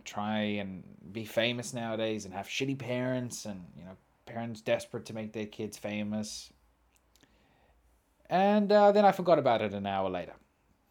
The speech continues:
Anyway, so very suspiciously, about a day later, a post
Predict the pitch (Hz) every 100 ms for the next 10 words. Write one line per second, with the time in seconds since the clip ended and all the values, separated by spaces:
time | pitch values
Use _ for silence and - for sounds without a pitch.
0 | _ 277 339 277 110 120 135 - - -
1 | - - _ _ - - 269 262 262 254
2 | - - _ _ _ _ _ _ - _
3 | _ _ 165 165 320 349 - 214 226 156
4 | - 87 - - _ _ _ _ _ _
5 | _ _ _ _ _ _ _ _ _ _
6 | _ _ _ _ _ - 160 190 190 180
7 | - _ _ _ _ - 170 - 156 208
8 | 262 214 180 151 98 67 113 _ _ _
9 | _ _ _ _ _ _ _ _ _ _
10 | 139 139 - - 180 170 - -